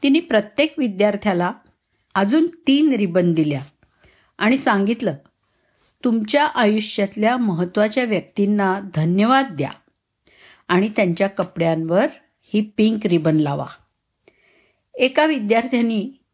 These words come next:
शेजारच्या घरात राहणाऱ्या एका तरुणाच्या शर्टावरती, "Thank you,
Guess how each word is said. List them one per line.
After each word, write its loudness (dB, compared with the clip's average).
शेजारच्या 0
घरात 0
राहणाऱ्या 0
एका 0
तरुणाच्या 0
शर्टावरती, -2
"Thank 2
you, 0